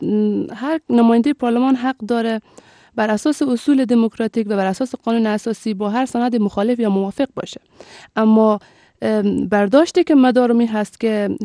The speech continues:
هیچ مخالفت و موف-، و موافقت نباید خلاف منافع ملی باشه و تصمیم ما نباید تصمیمی باشه که منافع ملی رو زیر پا بکنه. خب، بعضی مخالفین تاثیرپذیر و نفوذپذیر از همسایه‌های ما هستن، هم از ایران و هم از پاکستان.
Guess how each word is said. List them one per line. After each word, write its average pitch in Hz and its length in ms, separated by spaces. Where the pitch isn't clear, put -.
هیچ 269 280
مخالفت 226 460
و 233 400
موف-، - 160
و 202 100
موافقت 202 640
نباید 202 680
خلاف 214 300
منافع 196 500
ملی 190 360
باشه 196 280
و 214 160
تصمیم 269 460
ما 254 160
نباید 233 320
تصمیمی 226 380
باشه 208 300
که 220 80
منافع 220 360
ملی 220 300
رو 214 160
زیر 208 540
پا 214 220
بکنه. - 340
خب، 285 200
بعضی 285 240
مخالفین 226 520
تاثیرپذیر 214 800
و 208 180
نفوذپذیر 208 800
از 196 340
همسایه‌های 196 640
ما 196 100
هستن، 226 420
هم 226 200
از 247 200
ایران 220 300
و - 20
هم 196 160
از 190 180
پاکستان. - 420